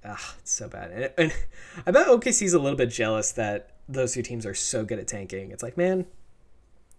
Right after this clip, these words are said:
like, we got so many picks, we traded away all our good players, and we're still winning more <laughs> games. But, I mean, you know, they have the picks. The in-, the interesting thing to see will be, uh, the interesting thing, yeah, no, tank, I said, t-, whatever.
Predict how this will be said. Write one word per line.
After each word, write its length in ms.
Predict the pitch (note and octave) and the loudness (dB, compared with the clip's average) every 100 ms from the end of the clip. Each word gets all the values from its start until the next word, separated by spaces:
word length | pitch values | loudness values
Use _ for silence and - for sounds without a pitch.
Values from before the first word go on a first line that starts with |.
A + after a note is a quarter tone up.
| - - | -20 -8
like, 220 | - D#3 F3+ | 0 0 2
we 140 | G3 | 2
got 180 | F#3 E3+ | 2 2
so 200 | - F3 | 0 2
many 140 | F#3 | 2
picks, 200 | E3+ E3 | 2 -2
we 80 | C#3 | -4
traded 220 | D3+ D3+ | -4 -2
away 80 | C#3 | -2
all 160 | D3+ D#3+ | 2 2
our 80 | |
good 160 | D#3+ D3 | 2 0
players, 340 | C3 A#2+ A#2+ | -2 0 -2
and 180 | - C3 | -4 -4
we're 100 | C3+ | -2
still 300 | C3 - D3+ | 0 0 0
winning 220 | C3+ A#2+ | 0 -2
more 140 | A2+ C#3 C#3 | -2 -2 -2
<laughs> 80 | |
games. 560 | G#3 - - - - - - - - - - - - - - - - - | -2 -4 -6 -2 -2 -2 -14 -20 -20 -20 -20 -20 -20 -20 -20 -20 -20 -2
But, 280 | - B3 F3+ | 6 6 6
I 40 | E3+ | 0
mean, 360 | D3 C3 A#2+ - - - - _ - - - - | 2 0 -2 -8 -20 -20 -20 _ -20 -20 -14 -6
you 120 | B2 | -4
know, 60 | |
they 100 | A2 | -2
have 180 | A#2 C#3 | -4 -6
the 80 | A#2+ | -6
picks. 360 | - G#2 - - - _ | -6 -4 -6 -12 -16 _
The 80 | - | -6
in-, 240 | C3 G3+ A3+ | 0 0 0
the 140 | C3 | -4
interesting 320 | D#3+ - D4 | -4 -4 -4
thing 180 | G3 E3 | 0 0
to 60 | C3 | 0
see 220 | - B2 | 0 0
will 100 | A#2+ | 0
be, 320 | A2+ A2 G#2 | 0 -2 -2
uh, 200 | F#2+ F2+ F2+ - | -4 -8 -12 -14
the 80 | - | -8
interesting 320 | C3+ A#2+ A#2 | -8 -6 -8
thing, 340 | A2+ - G#2+ G#2+ | -8 -8 -10 -10
yeah, 100 | A#2 - - _ - - - | -14 -16 -18 _ -20 -20 -18
no, 100 | - - | -18 -14
tank, 200 | - A#2 | -12 -10
I 40 | G#2 | -8
said, 220 | - - | -10 -10
t-, 80 | - - - | -20 -20 -14
whatever. 260 | G2 - | -12 -12